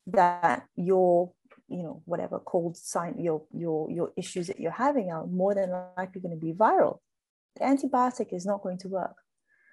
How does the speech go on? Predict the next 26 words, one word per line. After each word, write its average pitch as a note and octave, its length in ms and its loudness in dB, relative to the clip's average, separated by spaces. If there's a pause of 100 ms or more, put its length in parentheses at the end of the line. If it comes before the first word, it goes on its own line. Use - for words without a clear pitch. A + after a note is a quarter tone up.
(460)
Oh, C4 360 12
well, G#3+ 400 10
you A3 140 6
know, G3+ 80 4
just F#3+ 260 4
in E3 80 -4
case. - 500 -8
<laughs> - 100 -6
No, - 500 2 (340)
but - 240 8 (240)
patients C#4+ 760 6 (500)
patients C#4 300 4 (120)
have A#3 180 6
those G3 260 4
attitudes G3 480 -4 (140)
because F#3 320 2
we've, G3+ 600 4 (400)
the G#3 80 4 (140)
doctors, G3 600 2
we've B3+ 300 2 (120)
fostered G3 320 -2
those E3 260 -2
attitudes. - 440 -6 (500)
You F#3+ 120 -8
know, A3 140 2 (420)
patients C4 560 6